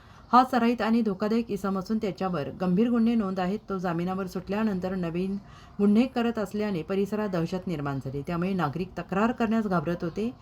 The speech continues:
त्याचा प्रतिबंध करण्यासाठी महात्मा गांधी चौक पोलीस ठाण्याने महाराष्ट्र पोलीस कायदा कलम छप्पन्न अंतर्गत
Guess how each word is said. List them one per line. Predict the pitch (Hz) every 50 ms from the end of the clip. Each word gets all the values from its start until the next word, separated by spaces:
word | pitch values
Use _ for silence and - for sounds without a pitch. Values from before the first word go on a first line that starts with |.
| - - - - - - -
त्याचा | 240 233 233 269 262
प्रतिबंध | 262 233 220 - 233 226 240 247 269
करण्यासाठी | 285 277 269 240 226 247 240 233 247 233 - 247
महात्मा | 233 226 220 202 220 220 214
गांधी | 220 220 214 214 233
चौक | 226 240 240 226
पोलीस | - 220 190 196 202 196 -
ठाण्याने | 208 202 190 202 208 196 175 139 139 - - - - - - - - -
महाराष्ट्र | 190 196 202 220 233 233 226 - -
पोलीस | 233 - 226 208 220 220 -
कायदा | - - 214 202 190 214
कलम | 208 208 202 180 180 170 156 151 - -
छप्पन्न | 190 196 - 214 214 226
अंतर्गत | 226 208 180 185 190 190 190